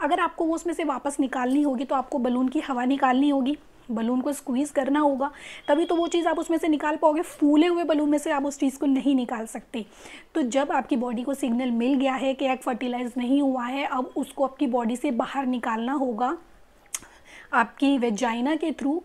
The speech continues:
तो उस वक्त क्या होता है, आपका यूट्रस जो है वो स्क्वीज़ हो रहा होता है। सबको पता है जब प्रेगनेंसी कंसीव होती है धीरे धीरे यूट्रस का साइज बढ़ जाता है।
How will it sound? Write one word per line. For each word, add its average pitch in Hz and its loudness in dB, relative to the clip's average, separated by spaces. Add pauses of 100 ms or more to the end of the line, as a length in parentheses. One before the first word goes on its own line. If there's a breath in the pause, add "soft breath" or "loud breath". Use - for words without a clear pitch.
(280 loud breath)
तो 330 -6
उस 320 -2
वक्त 359 0
क्या 302 -2
होता 269 -2
है, 294 0
आपका 311 -4
यूट्रस 262 0
जो 277 2
है 277 0
वो 311 2
स्क्वीज़ 277 2
हो 240 2
रहा 226 -2
होता 214 -4
है। 262 0
सबको 311 -4
पता 294 -4
है 277 -2
जब 269 -2
प्रेगनेंसी 269 -2
कंसीव 262 0
होती 262 -2
है 285 0
धीरे 262 0
धीरे 262 0
यूट्रस 262 -2
का 254 -4
साइज 262 -4
बढ़ 269 0
जाता 220 -8
है। 214 -10